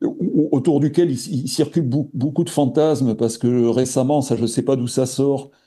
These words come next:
euh, soi-disant qu'il y aurait un, un, un co-scénariste qui se serait, euh, qui, qui aurait travaillé sur le film et, et qui finalement, euh, tout, tout un pan de ce qui aurait été écrit par ce co-scénariste aurait été, euh,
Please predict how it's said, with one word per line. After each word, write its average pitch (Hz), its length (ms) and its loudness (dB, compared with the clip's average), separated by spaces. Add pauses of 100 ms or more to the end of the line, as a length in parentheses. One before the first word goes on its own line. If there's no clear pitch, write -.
(360)
euh, 110 720 2
soi-disant 123 480 2
qu'il 135 140 0
y 113 40 2
aurait 120 160 2
un, 113 260 0
un, 120 200 0
un 117 140 2
co-scénariste 139 1080 0
qui 107 120 -4
se 110 140 -2
serait, 131 440 0
euh, 117 260 2 (320)
qui, 131 100 0 (160)
qui 120 80 0
aurait 120 180 0
travaillé 123 480 0
sur 120 260 -2
le 120 120 2
film 139 680 -2 (400)
et, 113 600 2
et 117 80 -2
qui 113 140 -8
finalement, 127 920 2
euh, 110 140 2
tout, 120 200 -4
tout 131 260 -2
un 127 80 0
pan 151 320 0
de 123 120 0
ce - 100 -6
qui 123 80 0
aurait 123 160 2
été 123 260 0
écrit 123 240 -2
par 117 180 -2
ce 120 120 -2
co-scénariste 123 840 -2
aurait 113 200 2
été, 117 240 0
euh, 107 260 0